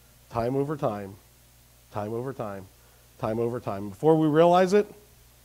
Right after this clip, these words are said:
we're not doing the things that God says will give us victory in this world. We've been defeated by the enemy. That's Satan.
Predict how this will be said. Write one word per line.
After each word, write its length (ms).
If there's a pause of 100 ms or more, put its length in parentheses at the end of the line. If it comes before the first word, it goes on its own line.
(1400)
we're 80
not 160
doing 200
the 80
things 260
that 100
God 260
says 260
will 100
give 180
us 120
victory 360
in 80
this 180
world. 280 (1080)
We've 140
been 120
defeated 400
by 140
the 120
enemy. 320 (1600)
That's 240
Satan. 380